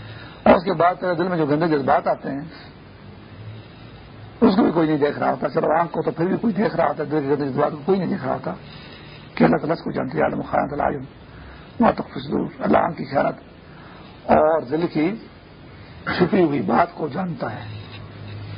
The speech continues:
تو اس کا دھیان ہمیں حاصل نہیں۔ شیخ عبد القادر جیلانی رحمۃ اللہ علیہ کی کتاب فارسی کی میرے لیے ایک آدمی لایا ہدیہ میں،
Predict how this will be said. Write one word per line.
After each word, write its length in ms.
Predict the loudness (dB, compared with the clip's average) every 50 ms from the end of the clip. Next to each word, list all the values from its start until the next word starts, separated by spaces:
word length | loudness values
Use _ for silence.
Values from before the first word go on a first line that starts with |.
| -14 -14 -14 -14 -14 -14 -14 -14 -14 -14 -12 -12 -12 -12 -14 -14 -14 -14 -14 -14 -14 -14 -14 -14 -6 0 4
تو 60 | 4
اس 100 | 4 4
کا 80 | 4
دھیان 260 | 2 2 0 0 0 0
ہمیں 140 | -2 -2
حاصل 160 | -2 -4 -4 -6
نہیں۔ 360 | -4 -6 -6 -8 -8 -12 -14 -16 -16 -16 -16 -16 -16 -14 -14 -12 -12 -12 -12 -14 -14 -16 -16 -16 -16 -16 -12 -2 2
شیخ 280 | 4 4 6 6 4 4
عبد 60 | 4
القادر 360 | 4 2 4 4 4 4 2
جیلانی 320 | 2 0 0 0 0 2 2
رحمۃ 220 | 0 0 2 2
اللہ 120 | 2 2
علیہ 120 | 2 2 0
کی 120 | -4 -4
کتاب 200 | 0 2 2 2 2
فارسی 320 | 0 -2 -2 -2 -2 -2 0
کی 80 | 0
میرے 180 | 2 2 2 2
لیے 200 | 2 2 0 0
ایک 380 | 0 -2 -8 -10 -6 -2 0 0
آدمی 200 | 0 2 0 0
لایا 360 | 2 2 4 2 2 0 -4
ہدیہ 240 | -4 0 2 2 2
میں، 140 | 0 -4